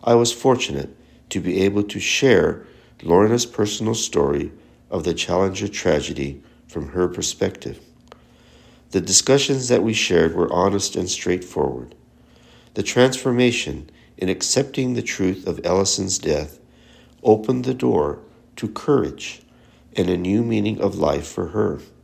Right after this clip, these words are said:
It was not a life free from pain and the feeling of loss, but a beginning that opened the doors of her heart to a new relationship with her husband that only she can know."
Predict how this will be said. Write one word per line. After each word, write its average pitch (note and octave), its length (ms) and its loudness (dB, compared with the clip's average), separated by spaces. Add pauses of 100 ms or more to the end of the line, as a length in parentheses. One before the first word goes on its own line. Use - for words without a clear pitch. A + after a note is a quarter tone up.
(840)
It - 80 -2
was E2+ 200 -2
not A#2 260 4
a G#2 40 4
life D#2+ 460 2 (100)
free F#2+ 340 0
from D#2+ 280 -4
pain G#2+ 580 -2 (360)
and F2 200 -2
the F2 60 -4
feeling G#2 420 0
of E2 200 -2
loss, G2+ 580 2 (560)
but A#2+ 120 2
a C3 40 2
beginning C3 720 0 (480)
that E2+ 220 2
opened B2+ 400 2
the B2+ 80 2
doors G2 440 2
of F#2 160 -4
her F#2+ 160 0
heart - 440 -4 (680)
to - 160 -2
a E2+ 40 2
new F#2+ 400 2
relationship G2 840 0 (260)
with - 180 -4
her F#2 120 0
husband F#2 560 -2 (560)
that E2+ 240 0
only E2 320 -2
she - 680 -4
can D#2 260 -8
know." C#2 380 -4